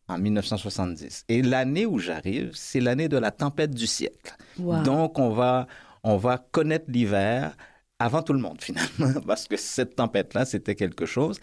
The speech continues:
Speaker 1: Et en même temps, j'habite à Montréal-Nord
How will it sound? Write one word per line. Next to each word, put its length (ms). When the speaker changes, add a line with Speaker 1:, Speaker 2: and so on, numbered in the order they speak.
Speaker 1:
Et 120
en 60
même 180
temps, 220
j'habite 420
à 80
Montréal-Nord 800